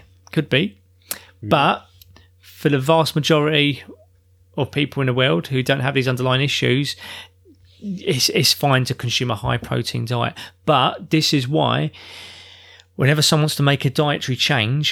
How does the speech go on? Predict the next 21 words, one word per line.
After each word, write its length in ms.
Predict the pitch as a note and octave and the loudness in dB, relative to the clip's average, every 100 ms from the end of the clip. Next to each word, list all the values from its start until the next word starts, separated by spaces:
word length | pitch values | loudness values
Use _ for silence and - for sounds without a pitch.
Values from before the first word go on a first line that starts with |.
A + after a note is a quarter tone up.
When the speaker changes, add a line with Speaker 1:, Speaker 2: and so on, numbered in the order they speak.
| - | -4
Speaker 1:
which 160 | B2 - | -6 -4
includes 300 | B2 A#2+ A2+ | -2 -2 -2
high 300 | - C3+ B2+ | -4 -2 -2
protein, 680 | A#2+ C3 C3 - A#2+ A#2 B2 | 0 0 0 0 0 0 -2
just 240 | - A2 | -4 -6
to 40 | - | -6
cover 240 | - C3+ | -4 0
my 220 | D3 D3 | 2 4
own 80 | D3 | 2
back, 460 | C3+ B2+ - - B2 | 4 2 2 -4 0
I 80 | A#2+ | 2
always 260 | C3 C3 | 2 2
say 280 | - B2+ B2 | 2 2 2
you 280 | C3+ A3 B2 | 2 -2 -2
need 220 | C3 B2+ | 0 -2
to 160 | - A#2+ | -4 -4
go 220 | C3+ B2+ | -2 -2
to 180 | - B2 | -2 -4
your 60 | |
doctor 340 | A#2 B2 - A#2 | -2 -4 -4 -10
first 680 | - A#2 A2+ A2+ - - | -4 0 0 0 -4 -4